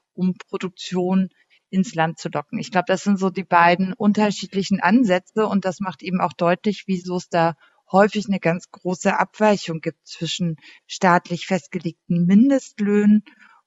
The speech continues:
und existenzsichernden Löhnen. In Bangladesch beispielsweise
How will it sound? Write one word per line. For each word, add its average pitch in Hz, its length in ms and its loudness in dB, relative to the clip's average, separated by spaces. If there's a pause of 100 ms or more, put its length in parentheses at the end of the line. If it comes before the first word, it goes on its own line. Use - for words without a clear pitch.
und 196 300 6
existenzsichernden 202 1080 0
Löhnen. 190 300 2
In - 40 -4
Bangladesch 180 580 2
beispielsweise 202 920 0